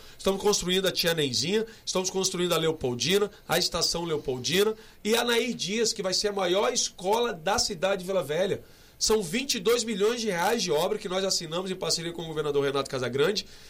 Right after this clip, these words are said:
lá na Ponta da Fruta, na quinta-feira passada, que vai atender mil e oitocentas crianças.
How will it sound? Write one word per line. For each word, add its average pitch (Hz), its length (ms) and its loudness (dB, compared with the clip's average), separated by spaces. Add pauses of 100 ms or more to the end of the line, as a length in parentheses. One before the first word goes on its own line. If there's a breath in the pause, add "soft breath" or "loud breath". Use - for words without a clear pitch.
(120 loud breath)
lá 202 260 2
na 254 120 0
Ponta 214 260 -2
da 175 100 0
Fruta, 214 280 -2
na 202 100 0
quinta-feira 190 480 -4
passada, 185 600 0 (260 loud breath)
que 208 120 -4
vai 226 140 2
atender 247 320 -2
mil 277 520 0
e 302 140 -2
oitocentas 285 880 0
crianças. 247 880 0